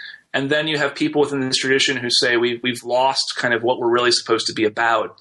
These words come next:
And then they form these sectarian movements, right, trying to take it back to the original, uh, vision of the, the founder. Uh, and so the Baysiders are a very interesting case study in the, the sect church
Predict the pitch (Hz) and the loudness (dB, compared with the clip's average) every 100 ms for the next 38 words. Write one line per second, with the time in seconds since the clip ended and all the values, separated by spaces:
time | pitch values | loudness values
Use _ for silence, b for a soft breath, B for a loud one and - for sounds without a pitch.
0 | B B B 120 120 120 117 135 123 117 | B B B -2 2 2 0 0 0 0
1 | 107 123 - 165 170 151 120 107 107 101 | 0 0 0 2 2 2 0 -4 -6 -4
2 | - 107 - 123 120 - 120 - 117 117 | -2 -2 -2 -2 0 0 0 0 0 0
3 | 113 - 120 110 113 117 117 104 101 - | -2 -4 -2 0 2 2 2 0 -2 -4
4 | B B B _ 107 104 104 82 127 131 | B B B _ -2 0 0 0 0 2
5 | 123 113 113 110 107 107 107 76 110 - | 2 0 0 0 0 2 0 2 -2 0
6 | 127 135 135 110 110 B B B _ 143 | 0 2 2 0 0 B B B _ 0
7 | 156 160 202 185 156 285 - 277 208 156 | 2 2 0 2 2 2 2 2 2 2
8 | 147 139 165 156 135 151 160 - 143 123 | 0 0 0 0 -2 -4 -2 0 2 0
9 | 120 113 - 165 160 - 147 120 110 110 | -2 -6 -8 -2 0 0 2 0 0 -4
10 | 123 127 123 120 113 110 104 - 113 143 | -2 -2 0 0 4 2 2 0 0 0
11 | 123 - 135 120 - - - | -2 -4 -2 -2 -2 -4 -6